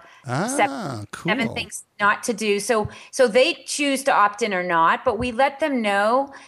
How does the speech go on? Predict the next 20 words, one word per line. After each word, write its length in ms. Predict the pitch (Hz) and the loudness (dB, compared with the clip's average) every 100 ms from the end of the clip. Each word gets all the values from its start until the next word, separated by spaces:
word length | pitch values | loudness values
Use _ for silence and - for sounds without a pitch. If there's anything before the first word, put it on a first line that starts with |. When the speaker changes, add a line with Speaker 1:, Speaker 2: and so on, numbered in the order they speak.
| - | -4
Speaker 2:
that 160 | 226 | -2
we, 480 | 214 226 226 - 233 226 | -2 -6 -8 -10 -8 -6
we, 260 | 233 185 - | -6 -6 -6
we 120 | 226 | -6
thank 340 | - 214 226 | -2 -2 0
them 100 | 285 | -2
for 140 | 262 240 | 0 0
being 300 | 226 214 208 | 0 0 0
a 120 | 185 - | -2 0
follower, 680 | 202 190 196 196 196 196 196 - _ - | 4 4 4 4 4 2 -2 -14 _ -2
and 380 | 185 180 180 175 | 0 2 0 -2
we 120 | 185 | -2
thought 280 | 214 196 214 | 0 0 0
that 100 | 220 | -2
they 100 | 208 | -2
would 140 | 202 | 0
like 220 | 185 180 | 0 0
this 180 | 190 - | -6 -2
download, 680 | 190 175 180 175 175 170 - | 2 2 2 4 4 4 0
and 440 | 170 170 170 170 | -4 -2 -4 -8